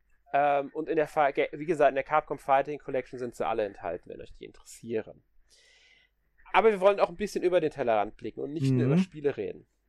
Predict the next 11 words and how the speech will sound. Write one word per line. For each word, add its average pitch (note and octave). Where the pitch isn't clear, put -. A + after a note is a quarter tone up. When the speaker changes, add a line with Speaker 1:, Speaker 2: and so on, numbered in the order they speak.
Speaker 1:
Dann D#3
stelle D#3
ich D#3
dir D#3
jetzt D#3+
erstmal -
die C3+
Frage: A2+
War C#3+
dir G#3+
bewusst, D3